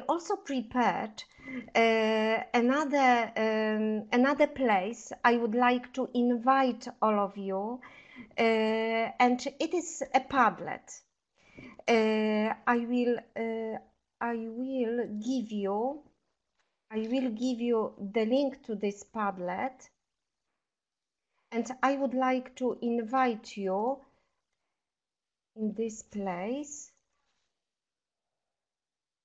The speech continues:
I hope you can, uh, see it, and I would like to, I will sh-, uh, I will show, uh, you this place.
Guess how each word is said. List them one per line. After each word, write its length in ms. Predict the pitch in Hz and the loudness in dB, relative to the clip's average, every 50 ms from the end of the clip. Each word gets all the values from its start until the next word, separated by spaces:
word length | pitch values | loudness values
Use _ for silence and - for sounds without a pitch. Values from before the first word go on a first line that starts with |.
| _ _ _ _ _ _ _ _ _ - | _ _ _ _ _ _ _ _ _ -4
I 100 | 233 233 | -4 -4
hope 420 | 226 - 294 285 277 269 277 - | -2 2 4 4 4 4 2 -2
you 160 | 262 262 262 | 0 0 0
can, 400 | 262 - - 294 285 285 285 269 | -2 -2 0 2 2 4 4 2
uh, 180 | 262 - - 240 | 2 2 0 -2
see 580 | 233 - - - 285 233 196 190 190 196 220 277 | -2 -2 -2 2 2 4 4 2 2 2 0 0
it, 180 | 302 - - - - - - - 285 269 240 - - | 0 -4 -10 -16 -18 -20 -16 -14 -12 -12 -4 4 6
and 240 | 254 247 254 247 262 269 - | 6 8 6 6 0 0 4
I 140 | 262 302 320 | 4 4 4
would 200 | 339 339 302 247 | 4 0 0 2
like 400 | 254 262 262 277 277 269 - - | 4 6 6 6 4 2 -4 -4
to, 180 | - 269 262 254 | 2 6 6 6
I 180 | - 262 247 | 6 6 4
will 220 | 247 247 247 233 240 | 4 4 0 -2 -4
sh-, 200 | - - - - | -8 -8 -4 0
uh, 200 | 240 240 240 - - | 0 2 2 2 2
I 100 | 247 247 | 2 0
will 120 | 240 233 | 0 -2
show, 440 | 226 - - 269 277 262 240 220 - | -6 -8 -6 -2 -2 -2 0 -2 -4
uh, 640 | - - 208 214 214 208 208 214 214 214 214 220 214 214 - _ - | -4 -2 -2 0 0 0 0 0 0 0 -2 -4 -6 -10 -16 _ -8
you 220 | - 220 226 226 220 | -4 -2 -2 -2 -2
this 360 | 202 220 226 214 214 - - | -2 -4 -4 -4 -6 -10 -12
place. 560 | - - 226 220 214 202 196 233 277 277 - | -12 -8 -4 -2 -2 -2 -2 -2 -6 -6 -10